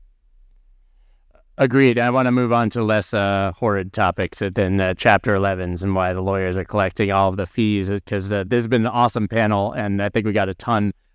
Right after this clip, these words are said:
of insight, but we do obviously wanna, want to focus on and talk to our amazing sponsor here today,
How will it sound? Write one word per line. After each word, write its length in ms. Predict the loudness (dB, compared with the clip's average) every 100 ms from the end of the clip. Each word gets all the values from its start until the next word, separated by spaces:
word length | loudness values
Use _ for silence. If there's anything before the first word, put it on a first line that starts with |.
| -6
of 140 | -2
insight, 340 | 0 0 0
but 80 | 0
we 100 | 0
do 160 | 2 2
obviously 460 | 2 2 0 -2
wanna, 440 | -2 0 0 -2 -6 -12 _ _ -10
want 180 | -4 -4
to 80 | -4
focus 400 | -2 0 0 0
on 200 | 2 2
and 120 | 0 -2
talk 240 | -2 0
to 100 | 0
our 240 | 0 0 -2
amazing 440 | 0 0 2 -2
sponsor 460 | -4 -2 -2 0 -2
here 220 | 0 -2
today, 420 | -2 -2 0 0